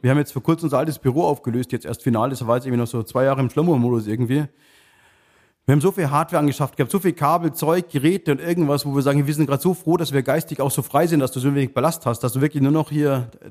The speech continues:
dein Computer, deine Tastatur, deinen Algorithmus hast, du kannst die Sachen irgendwo in der, in der,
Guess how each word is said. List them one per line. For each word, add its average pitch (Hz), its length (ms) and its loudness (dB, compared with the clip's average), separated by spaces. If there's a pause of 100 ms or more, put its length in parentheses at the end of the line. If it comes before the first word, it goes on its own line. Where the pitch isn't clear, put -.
dein 123 120 0
Computer, 170 420 0
deine 147 220 -2
Tastatur, 147 680 -2 (240)
deinen 127 160 -4
Algorithmus 143 500 -2
hast, 175 260 -2
du 147 60 -12
kannst 135 160 -2
die 131 60 -10
Sachen 147 340 0
irgendwo 151 340 0
in 147 120 4
der, 135 160 -2
in 123 80 -4
der, 123 300 -2